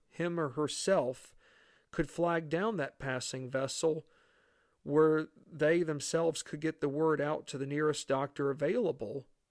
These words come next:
or have the vessel itself transport the patient to the closest doctor available on site. So think about this, folks. Perhaps, um,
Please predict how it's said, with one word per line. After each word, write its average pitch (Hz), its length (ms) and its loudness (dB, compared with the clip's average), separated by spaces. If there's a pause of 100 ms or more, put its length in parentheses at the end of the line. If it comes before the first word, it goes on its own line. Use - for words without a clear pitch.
(380)
or 151 160 6
have 160 240 0
the 151 80 0
vessel 156 500 2
itself - 460 -2
transport 165 720 -4
the 135 80 -8
patient 139 520 -6
to 135 100 -10
the 135 80 -10
closest 147 540 -6
doctor 135 420 2
available 131 500 -2
on 120 160 -6
site. 127 480 -2 (560)
So 175 160 4
think 175 220 2
about 160 240 2
this, 190 220 0
folks. - 500 -6 (1000)
Perhaps, 185 720 2
um, 143 440 0